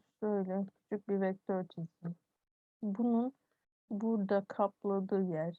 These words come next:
uzunluğu bir birim olsun. Peki x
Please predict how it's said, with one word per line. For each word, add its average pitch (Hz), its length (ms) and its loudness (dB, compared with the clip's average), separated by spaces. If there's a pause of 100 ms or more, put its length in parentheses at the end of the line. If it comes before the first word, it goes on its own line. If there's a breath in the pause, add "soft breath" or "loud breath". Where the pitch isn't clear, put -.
(140)
uzunluğu 208 640 4
bir 196 260 2
birim 165 280 -4
olsun. 165 440 -8 (920)
Peki 269 380 0
x 220 300 -4